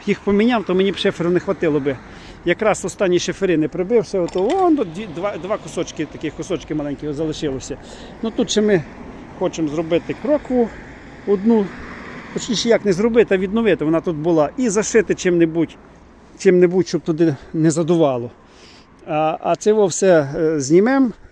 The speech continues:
е, це все сміття заберем і хочемо накрити плівкою. Е, звісно, то все фігня, згоден, але щось треба робити. Ну, скажу я вам те, що ми вже накрили оце тих, е, фактично свою частину.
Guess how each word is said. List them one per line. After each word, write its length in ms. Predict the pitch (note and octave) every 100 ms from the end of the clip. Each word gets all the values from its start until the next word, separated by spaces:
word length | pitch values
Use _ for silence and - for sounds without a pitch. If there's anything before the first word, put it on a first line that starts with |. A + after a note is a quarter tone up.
| - F3+
е, 200 | E3+ D#3+ -
це 160 | F#3+
все 200 | E3 F#3
сміття 400 | - F3 D#3+ D#3
заберем 500 | C3 D3+ F#3 A3+ A#3+ - - - - _ -
і 280 | F#3+ F#3+ F3+
хочемо 360 | - F#3 F#3+
накрити 380 | F3+ - F3 D#3+
плівкою. 560 | - D#3 B2 C#3+ C3+ A#2 - - _ _ _ - - _ _ _ -
Е, 420 | D#3 D3 D3 C3 A#2+ - - - -
звісно, 340 | F3+ F3+ - D#3+
то 100 | E3
все 180 | -
фігня, 440 | F3+ G3 G#3 B3 F#3 - - -
згоден, 500 | C3 F3+ A3+ F#3+ D#3+ _ _ _ - - _ -
але 180 | F3+ F#3
щось 200 | F#3+ -
треба 240 | F3+ F#3
робити. 480 | G#3+ G#3+ B3+ A#3+ G#3 - - -
Ну, 100 | G#3
скажу 320 | - B3+ B3+
я 100 | A#3+
вам 200 | A#3+ A3+
те, 140 | A#3+ A3+
що 140 | A3
ми 120 | G#3+
вже 160 | F#3 -
накрили 440 | G#3+ A3 G3+ F3+
оце 300 | F3+ E3 F#3
тих, 220 | D#3+ -
е, 800 | G#3+ E3 D#3 D3+ D3+ D3+ D3+ D3 C#3+ D#3
фактично 400 | F3+ - G3 F3+
свою 300 | - G#3+ G#3
частину. 540 | A3+ G3 D4+ C4 D3+